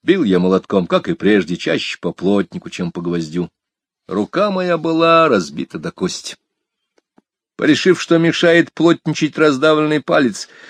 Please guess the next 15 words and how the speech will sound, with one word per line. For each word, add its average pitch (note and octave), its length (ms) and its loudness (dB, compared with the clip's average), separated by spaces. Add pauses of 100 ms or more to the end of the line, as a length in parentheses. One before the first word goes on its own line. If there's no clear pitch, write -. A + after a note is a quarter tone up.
(200)
я C#3 200 -2
просил C#3+ 480 0
снять D3 360 2
с - 140 -12
него C#3 260 0
напалок, B2+ 680 2 (440)
сооруженный G#2 580 0
женой G#2+ 360 2
из G2 100 0
лоскута G#2 580 2
сапожной G2 580 -2
кожи. F#2 360 -2 (280)
Она A2+ 220 -2
состригла G2 580 -2
напалок. F#2+ 600 -2